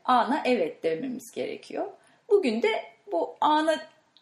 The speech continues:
evet demek kapısından birlikte, e, umarım kolaylıkla, e, geçmeye bir göz atacağız. E, Zen meditasyon hocası Godfrey Devereux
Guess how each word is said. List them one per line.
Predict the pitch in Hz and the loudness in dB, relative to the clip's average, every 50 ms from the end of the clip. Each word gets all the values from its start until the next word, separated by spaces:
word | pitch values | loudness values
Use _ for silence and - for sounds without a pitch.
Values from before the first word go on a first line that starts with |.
| _ - | _ 0
evet | 370 370 311 254 208 - - - | 2 2 4 2 0 0 -2 -2
demek | - 196 180 165 165 - - | -2 -2 -2 -2 -6 -6 -10
kapısından | - 202 - - - - - 185 175 165 165 156 143 131 - - | -14 -14 -12 -8 -8 -8 -6 -6 -2 0 0 0 0 -2 -6 -8
birlikte, | - 220 285 269 220 196 180 - - - 302 370 415 - - _ _ _ _ _ _ _ _ _ _ _ _ _ _ - | -4 -2 0 0 0 -2 -8 -10 -6 -4 -2 -2 -2 -4 -10 _ _ _ _ _ _ _ _ _ _ _ _ _ _ -8
e, | 220 208 196 - - - | -8 -6 -6 -8 -6 -2
umarım | - 294 254 220 220 285 349 - | 2 4 4 4 4 2 -2 -4
kolaylıkla, | - 349 254 240 226 220 220 208 190 - - 233 269 339 381 370 - - | -2 2 4 6 6 6 4 0 -4 -6 -4 -2 0 0 0 -2 -4 -4
e, | 233 220 - - - - - - - - | -4 -4 -4 -4 -6 -8 -8 -10 -12 -4
geçmeye | - 247 247 240 - - - 185 254 339 311 | 0 0 0 0 0 -4 -6 -4 -4 -4 -4
bir | 262 226 | -4 -2
göz | 233 214 190 160 | -2 -2 -2 -2
atacağız. | 165 - - - - - - - - - - - _ _ _ _ _ _ _ _ _ _ _ _ _ _ _ _ _ _ _ _ _ _ - - - | -6 -8 -10 -12 -10 -8 -8 -8 -10 -14 -18 -20 _ _ _ _ _ _ _ _ _ _ _ _ _ _ _ _ _ _ _ _ _ _ -16 -12 -8
E, | 196 202 202 202 196 190 190 185 175 | -6 -4 -4 -4 -6 -8 -10 -12 -12
Zen | 175 175 - 233 262 302 392 370 339 | -10 -2 2 4 4 4 2 0 0
meditasyon | 302 277 262 - - 294 247 262 - - 370 370 370 | 0 0 0 0 0 0 0 0 0 -2 -4 -2 -2
hocası | 330 254 214 196 208 - - 208 - | -2 -2 -2 -4 -4 -6 -6 0 2
Godfrey | 240 254 262 - - - 254 247 220 220 | 4 4 4 2 -4 -4 -4 -2 0 0
Devereux | 269 294 277 226 180 185 214 403 | 0 0 0 -2 -2 -2 -2 -2